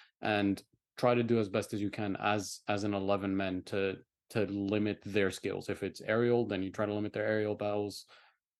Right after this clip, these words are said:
But you have to pray that, that they lose focus at some point,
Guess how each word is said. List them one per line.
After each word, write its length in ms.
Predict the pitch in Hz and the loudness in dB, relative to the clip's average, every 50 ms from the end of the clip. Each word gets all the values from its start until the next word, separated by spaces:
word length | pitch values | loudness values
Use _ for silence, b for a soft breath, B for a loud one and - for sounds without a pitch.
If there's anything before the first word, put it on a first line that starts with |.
| - | -12
But 340 | - - - 101 90 101 98 | -10 -10 -8 -4 -2 0 2
you 120 | 92 98 101 | 2 4 2
have 140 | 101 - | 2 0
to 80 | - - | -2 -8
pray 240 | - - 101 90 87 | -6 -2 -2 -2 -2
that, 220 | 85 85 87 - _ - 123 - - | -2 -4 -4 -6 _ -18 -20 -10 -6
that 140 | - 87 85 | -6 -6 -4
they 100 | 92 92 | -4 -4
lose 180 | 87 90 87 82 | -4 -4 -6 -6
focus 320 | - - 90 - - - | -6 -8 -8 -8 -10 -12
at 100 | 104 92 | -12 -10
some 220 | - - 95 92 87 | -8 -6 -6 -6 -6
point, 240 | 85 90 - - | -8 -10 -10 -12